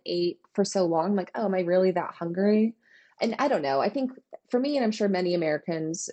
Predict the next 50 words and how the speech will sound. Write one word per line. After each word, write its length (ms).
we're 180
bored 440
eaters. 760
We 140
get 260
bored 320
and 120
then 100
we 160
eat 240
'cause 120
there's 180
so 80
many 280
yummy 240
snacks 520
like 200
candy 360
corn 440
and, 100
like, 200
all 120
the, 160
you 180
know, 100
Cheetos, 500
all 120
the 40
good 240
stuff. 380
So 320
I 20
think 220
that's 260
part 140
of 80
it 160
too. 300
That's 180
interesting. 520
But 120
again, 340
it's 240
just, 220
there's 240
so 200
much 280
conflicting 680
stuff 440
here. 400